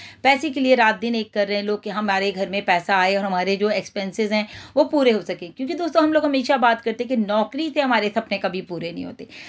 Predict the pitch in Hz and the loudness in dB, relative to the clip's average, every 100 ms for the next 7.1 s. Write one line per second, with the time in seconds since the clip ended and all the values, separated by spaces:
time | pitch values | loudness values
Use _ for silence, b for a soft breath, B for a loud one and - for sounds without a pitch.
0 | B 330 302 285 339 349 320 311 294 269 | B 4 6 4 4 4 4 2 -4 -8
1 | - 277 247 240 220 196 208 233 233 220 | -4 -2 0 0 0 -2 -4 -6 0 2
2 | 226 220 220 - 196 202 208 208 - 262 | 2 2 0 -2 -2 0 2 2 0 0
3 | 220 214 226 226 220 214 208 - 196 208 | 0 0 -2 0 2 2 2 0 -2 0
4 | 208 220 247 247 B B B - 311 330 | 0 -4 -4 -6 B B B -2 2 2
5 | 277 269 269 277 262 277 285 269 - 247 | 2 0 2 2 4 4 4 0 -4 0
6 | 254 262 254 196 196 196 208 202 190 190 | 0 0 0 0 0 -4 -2 0 0 0